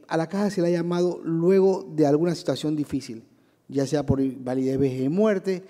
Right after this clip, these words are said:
por las pensiones, por medicamentos, por, por diferentes situaciones. Y la sal-, la Caja ha tenido que salir a reaccionar frente a eso. Bueno, esta actividad es inédita.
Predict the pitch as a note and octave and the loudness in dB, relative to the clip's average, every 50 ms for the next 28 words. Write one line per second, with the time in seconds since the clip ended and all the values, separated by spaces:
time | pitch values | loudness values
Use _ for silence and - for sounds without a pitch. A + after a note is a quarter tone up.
0 | - - _ _ _ _ - A#2+ B2+ B2+ B2 - C3 C3 B2 - - F#3+ F#3+ F#3+ | -20 -20 _ _ _ _ -6 -6 -4 -6 -6 -4 -4 -4 -4 -2 -2 0 2 2
1 | F#3+ F3+ F3+ F3+ F3 - - - - - - _ _ _ _ _ _ _ _ _ | 2 2 0 -2 -4 -6 -10 -18 -20 -20 -20 _ _ _ _ _ _ _ _ _
2 | _ _ C#3+ C#3 C#3 C#3+ D3 C#3 C3+ C3 C3+ C3+ C3+ D#3 F3 F#3+ F#3+ F3+ E3+ D#3+ | _ _ 0 0 2 4 4 4 4 2 0 0 2 2 2 2 2 0 -2 -2
3 | - F#3+ F3 E3+ E3 - - - - _ _ _ _ _ _ _ _ _ _ - | -4 -4 -4 -4 -6 -10 -14 -20 -20 _ _ _ _ _ _ _ _ _ _ -2
4 | C#3+ C#3 C#3+ C#3 - - E3 F3+ F#3+ F#3 G3 G3 G#3+ G#3+ A3+ G#3+ - F#3 D#3 - | 0 0 -2 -4 -6 -4 -2 -2 0 2 2 2 2 2 0 0 -2 -2 -4 -4
5 | C3+ C3+ - - C3+ A#2 A2 B2 C3+ - - _ _ _ - - - _ _ - | -6 -6 -2 -2 -2 -2 -2 -4 -10 -16 -20 _ _ _ -20 -20 -20 _ _ 0
6 | F3 E3 D#3 D3 - D#3 D3+ - - D#3 D3 - E3+ F3 G3 G3 - E3+ - D#3 | 2 2 2 2 2 0 -2 -2 -2 -4 -4 -4 -6 -6 -6 -6 -8 -6 -4 -2
7 | D#3+ F#3 G3+ F3 D#3 D3 - C#3+ C#3+ E3 F3+ F3+ - - - C3+ C#3+ C3+ C3 - | 0 2 2 0 -2 -4 -6 -4 -4 -4 -4 -6 -6 -10 -8 -6 -6 -6 -6 -6
8 | - D3 C3+ D#3 F3+ F#3 D#3+ - - B2+ A#2+ A2 A2 - A2 A2+ A#2 - - _ | -4 -2 0 0 0 -2 -4 -6 -8 -10 -10 -10 -10 -12 -14 -16 -16 -18 -20 _
9 | _ _ _ _ - D3+ D#3+ D3+ D3 C#3 - - - - _ _ _ _ _ - | _ _ _ _ -4 -2 0 0 -2 -4 -8 -16 -20 -20 _ _ _ _ _ -20
10 | _ _ _ _ A3 A3 G#3 G#3+ - D#3 C#3 C#3+ - _ _ _ _ C#3+ - - | _ _ _ _ -2 -2 -2 -2 -8 -10 -12 -12 -16 _ _ _ _ -16 -16 -10
11 | - C3 C3 C3+ C#3 C#3+ D3+ C#3 - - _ - _ _ _ _ _ - C#3+ D3+ | -6 -4 -2 -2 -2 -2 -6 -10 -16 -20 _ -20 _ _ _ _ _ -10 -6 -2
12 | F3 E3 D#3 C#3+ B2+ A#2 A2 G#2+ A2+ - | 0 2 2 2 0 -2 -4 -8 -12 -18